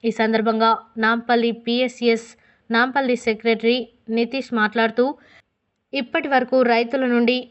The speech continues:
వెయ్యి క్వింటాల వరకు ధాన్యాన్ని కొనుగోలు చేసి ప్రభుత్వంచే ట్యాగింగ్ చేయబడిన రైస్ మిల్లులకి తరలించినట్లు తెలిపారు. తేమ శాతం ప్రభుత్వం నిర్ణయించిన మేరకు పదిహేడు శాతం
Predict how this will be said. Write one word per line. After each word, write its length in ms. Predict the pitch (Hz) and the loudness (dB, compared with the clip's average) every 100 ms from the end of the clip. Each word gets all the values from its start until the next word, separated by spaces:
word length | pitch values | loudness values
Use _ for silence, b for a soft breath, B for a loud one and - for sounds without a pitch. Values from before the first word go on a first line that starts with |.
| - 233 | -4 0
వెయ్యి 240 | 277 311 277 | 0 -2 -4
క్వింటాల 460 | 262 240 254 247 240 233 | -2 0 0 2 2 2
వరకు 260 | 226 240 269 - _ - 233 | 2 0 -2 -6 _ -2 0
ధాన్యాన్ని 400 | 247 262 254 247 240 | 2 2 0 0 2
కొనుగోలు 400 | 240 254 277 254 247 | 2 2 -2 0 0
చేసి 260 | 233 247 285 - _ - | 0 -2 -4 -10 _ -2
ప్రభుత్వంచే 640 | 247 254 247 269 233 254 285 330 b b - | 0 -2 -2 -2 0 0 0 -4 b b -4
ట్యాగింగ్ 380 | 262 262 302 285 | 0 0 -2 -4
చేయబడిన 440 | 262 233 233 233 233 214 | 2 4 4 2 2 2
రైస్ 240 | 208 233 240 | 2 0 -2
మిల్లులకి 480 | 240 233 233 226 240 254 - | 0 2 2 0 -2 -4 -4
తరలించినట్లు 680 | 254 233 277 277 254 233 226 233 | -2 0 -2 -6 -2 -2 -2 -2
తెలిపారు. 380 | 226 226 233 233 226 - _ _ _ _ _ _ - | 0 0 0 0 -4 -16 _ _ _ _ _ _ -2
తేమ 180 | 247 262 254 | 2 2 0
శాతం 300 | 254 233 240 277 - - | 0 2 0 -2 -8 -2
ప్రభుత్వం 440 | 247 254 - 277 254 | 0 0 -2 -2 2
నిర్ణయించిన 480 | 240 233 247 233 220 233 | 0 0 -2 -2 0 2
మేరకు 280 | 233 226 247 240 - | 0 2 2 0 -2
పదిహేడు 380 | 226 247 262 254 | 0 2 0 -2
శాతం 300 | 247 226 233 | 0 0 0